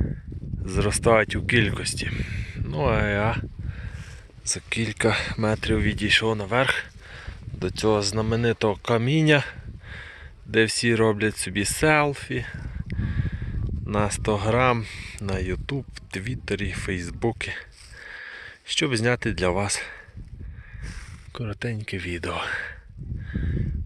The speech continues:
Ось такі вечірні Карпати. А за кілька хвилин вже буде і нічні Карпати. Думав, вистачить мені часу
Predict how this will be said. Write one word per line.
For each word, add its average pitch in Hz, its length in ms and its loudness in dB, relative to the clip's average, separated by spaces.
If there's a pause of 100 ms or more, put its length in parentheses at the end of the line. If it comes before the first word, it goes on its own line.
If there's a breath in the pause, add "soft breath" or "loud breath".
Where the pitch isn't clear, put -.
(100)
Ось 220 200 -4
такі 120 460 0 (240 loud breath)
вечірні 113 720 0 (800 loud breath)
Карпати. - 640 2 (1120 loud breath)
А 95 120 -2
за 98 280 2 (920 loud breath)
кілька 117 360 4
хвилин 110 420 6
вже 101 260 4
буде 101 320 2 (1300 loud breath)
і 107 160 4 (220 loud breath)
нічні 107 500 2
Карпати. - 580 -4 (1120 loud breath)
Думав, 139 400 6
вистачить 127 560 4
мені 117 260 0
часу 120 500 6